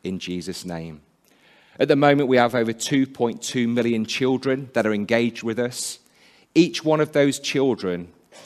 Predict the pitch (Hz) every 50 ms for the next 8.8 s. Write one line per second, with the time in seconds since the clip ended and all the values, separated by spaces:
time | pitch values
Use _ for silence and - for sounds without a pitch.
0 | - - 101 107 92 - 120 123 123 120 120 120 117 113 117 110 104 _ _ _
1 | - 117 110 107 107 107 110 123 127 127 127 120 - - 90 87 87 85 - -
2 | - 101 98 - - - - 117 113 107 95 92 85 87 85 87 87 - 104 92
3 | - 98 98 101 95 92 - 95 92 - - - 87 82 85 82 76 - - -
4 | - _ _ _ _ _ _ _ - 113 123 139 143 139 - - 127 131 135 -
5 | - - 127 - - 120 117 117 120 113 110 - 117 107 - - - 117 110 110
6 | 110 98 - - - - _ _ - - - - - - - _ - 113 - 135
7 | 120 - - 180 190 151 170 156 131 120 113 110 104 - - 123 - - 113 110
8 | - - - 147 139 131 131 135 123 - - - - - -